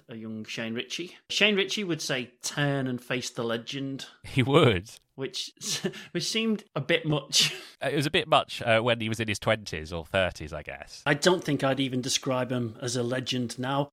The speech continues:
Speaker 1: despite his success in Channel five's remake of Minder.
Speaker 2: <laughs> Everyone remembers Channel five's remake of Minder.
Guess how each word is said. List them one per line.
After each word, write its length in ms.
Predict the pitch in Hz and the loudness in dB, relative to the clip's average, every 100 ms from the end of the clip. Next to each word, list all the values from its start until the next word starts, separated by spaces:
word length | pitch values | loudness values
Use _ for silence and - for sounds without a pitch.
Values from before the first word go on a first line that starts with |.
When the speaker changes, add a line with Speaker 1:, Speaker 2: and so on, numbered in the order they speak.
| - | -6
Speaker 1:
despite 420 | 151 - 165 156 | -4 2 2 2
his 140 | 160 - | -2 -2
success 540 | 190 - 180 165 - | -2 -2 0 0 0
in 100 | 156 | -4
Channel 340 | - 175 165 | -4 -4 -4
five's 440 | 147 160 147 147 147 | -4 -2 -2 -2 -2
remake 420 | 147 147 147 139 | -4 -2 -4 -6
of 100 | 135 | -6
Minder. 440 | 147 143 143 147 - - | -4 -4 -4 -6 -10 -6
Speaker 2:
<laughs> 120 | - 104 - - - - - | -4 -4 -6 -16 -16 -18 2
Everyone 340 | 110 110 95 | 6 8 6
remembers 420 | 90 92 92 87 - | 6 4 4 0 2
Channel 220 | 82 80 | 0 2
five's 260 | 80 80 | 2 2
remake 340 | 87 80 80 - | 0 -2 -4 -6
of 80 | - | -6
Minder. 400 | 78 76 76 | -4 -4 -8